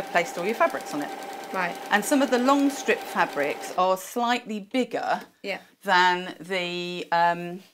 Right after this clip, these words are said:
Speaker 1: the, the line itself, the placement itself. And that is to allow for creeping. Um, the other thing that you'll notice is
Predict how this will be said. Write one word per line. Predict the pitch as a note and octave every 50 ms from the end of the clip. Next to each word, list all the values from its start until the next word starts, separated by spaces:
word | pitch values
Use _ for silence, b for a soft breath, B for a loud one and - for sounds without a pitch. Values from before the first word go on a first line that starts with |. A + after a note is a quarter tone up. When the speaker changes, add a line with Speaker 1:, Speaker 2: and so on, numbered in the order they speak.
| _ _ _ _ _ _ - - _ _ _ _ _ _ _ -
Speaker 1:
the, | F#3 F3 E3 E3 - -
the | C#3+ D#3 E3+ E3
line | E3 E3+ E3 D#3+ D#3+
itself, | D#3+ - - - D3+ C#3+ - -
the | D#3+
placement | D#3 - F3+ E3 D#3 - - D#3 D3+ D#3 -
itself. | - - - E3 D3 C#3+ - B B B B B B
And | - G3 G3+ G3
that | - C4 C4+ B3+ F3 E3 E3+ - -
is | E3+ F3+ F#3 F3+ F3+ F3+ - -
to | - - G#3+ F#3+
allow | F#3 F#3+ F#3+ F3+ F3+ F3+ F3+
for | F3 - - - F#3 F3+ F3+ F3 F3 F3
creeping. | - - - G#3+ F#3 F3 - - E3+ C#3+ B2+ D3 D#3+ E3 - - _ _ _ b b b b b b b b b b _ _
Um, | - G3 F#3+ F#3+ G3 G3 G3 F#3+
the | G3 - A3 A#3+
other | C4 B3+ C#4+
thing | C#4+ - - E3 D#3 D3
that | F3 E3 -
you'll | - E3+ D#3+ D#3+
notice | E3 D#3+ D#3 D#3 D#3 - - E3 F3+ - -
is | - F3+ F3+ F3+ F3+ F3+ F3 -